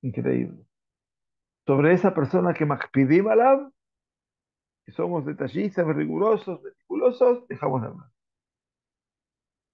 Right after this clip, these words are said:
Pero la Mishnah dice, en Masejet, en el Tratado de Sanedrín, dice, "Soné kol shelo diber imo gimel yamim veiva".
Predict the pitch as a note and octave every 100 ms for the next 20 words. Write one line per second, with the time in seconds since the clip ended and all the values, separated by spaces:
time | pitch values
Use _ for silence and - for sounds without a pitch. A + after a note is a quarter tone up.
0 | _ C#3+ C3+ C3+ C3 A#2 - E3 F#3+ C#3+
1 | C3 - B2+ B2 B2 _ _ C#3 C3+ C3
2 | A#2+ E3+ D#3+ D#3 - C#3 C3 A#2 A#2 E3
3 | D#3+ C#3 - C3+ B2+ C#3+ F3 D3 C#3+ D#3
4 | D3+ D3+ D#3 D#3 _ _ _ _ _ _
5 | _ _ C#3 C#3+ D#3+ G#3+ A#3+ _ _ _
6 | _ _ _ _ _ - D#3 E3+ - D3+
7 | C#3 D3+ - C#3 B2+ D#3 D3 C#3 D#3+ F3
8 | A2+ E3 E3+ D2 C3 B2+ D#2 C#2+ C2 B1+
9 | -